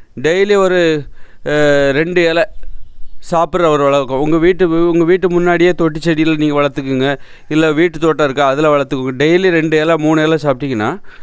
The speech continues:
உங்க வயிற்று குடல் புண்ணு எல்லாம் குணமாயிடும். ஆ, அப்புறம் வந்து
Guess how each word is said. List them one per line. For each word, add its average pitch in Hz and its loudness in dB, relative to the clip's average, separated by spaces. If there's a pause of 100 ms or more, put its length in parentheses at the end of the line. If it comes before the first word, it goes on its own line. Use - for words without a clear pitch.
(220)
உங்க 151 0
வயிற்று 175 0
குடல் 170 0
புண்ணு 170 -2
எல்லாம் 165 -2
குணமாயிடும். 147 -4 (460)
ஆ, 147 -2 (260)
அப்புறம் 151 2
வந்து 160 0